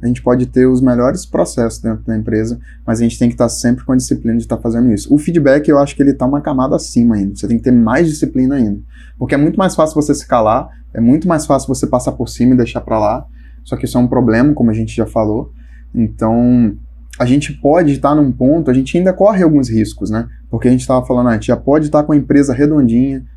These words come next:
tudo certo, todos os colaboradores, tudo certinho. Mas aí, de repente, alguém tá saindo um pouco dessa linha e tá fazendo aquilo que a gente não prega, que é o contrário do que a gente acha legal, que a gente acha correto. Então, esse risco ele pode acontecer a qualquer momento.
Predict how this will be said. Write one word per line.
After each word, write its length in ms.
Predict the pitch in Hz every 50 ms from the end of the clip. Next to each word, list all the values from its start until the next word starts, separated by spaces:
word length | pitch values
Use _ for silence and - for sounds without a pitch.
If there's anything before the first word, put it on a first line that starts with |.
| - - - -
tudo 240 | - 143 147 151 147
certo, 500 | 147 - 127 123 127 127 123 127 - 113
todos 260 | - 117 123 131 -
os 40 | -
colaboradores, 580 | - 127 123 117 117 120 117 113 117 113 -
tudo 180 | - - 123 120
certinho. 520 | - 131 123 127 - - 120 123 123 127 127 - - - - - - _ _ _
Mas 260 | - 123 127 143 139
aí, 120 | 143 143 143
de 80 | 156
repente, 400 | 151 143 151 151 156 151 151 151
alguém 500 | 185 190 185 151 143 147 165 190 208 - - _ _ _ _ _ _ _ _
tá 100 | 156 151
saindo 600 | - - - 180 170 160 165 170 185 190 185 180
um 100 | 180 156
pouco 280 | 151 160 160 160 156
dessa 240 | 147 143 143 - 147
linha 380 | 131 131 135 147 165 175 175 165
e 40 |
tá 120 | 151 - 160
fazendo 440 | 160 - 170 147 135 143 147 156 156
aquilo 280 | 151 - 147 143 147
que 100 | 147 -
a 20 | 139
gente 240 | 143 139 - -
não 160 | 139 135 156 151
prega, 420 | 147 131 123 117 113 113 110 113 - _ _ _ _ _ _ _
que 180 | _ - 120 117
é 120 | 113 117
o 100 | 123 135
contrário 640 | 135 143 170 165 160 - - 123 117 123 131 135 139
do 60 | 139
que 100 | 143 -
a 40 | 135
gente 260 | 135 139 135 131 -
acha 280 | 131 120 120 120 - 131
legal, 380 | 127 131 131 117 113 113 113 110
que 60 | 117
a 40 | 117
gente 140 | 117 -
acha 180 | 117 110 - 120
correto. 460 | - - 131 131 113 104 98 - - _ _ _ _ _ _ _ _
Então, 760 | 113 107 104 - - 110 110 110 113 120 120 120 117 113 113 110 - _ _ _ _ _ _ _ _ _ _ -
esse 180 | - - -
risco 240 | 135 139 285 - -
ele 80 | 175 -
pode 220 | - 165 160 160
acontecer 300 | - 156 143 143 - 143
a 20 | 139
qualquer 220 | 143 131 - 131
momento. 420 | 143 160 180 165 135 113 113 -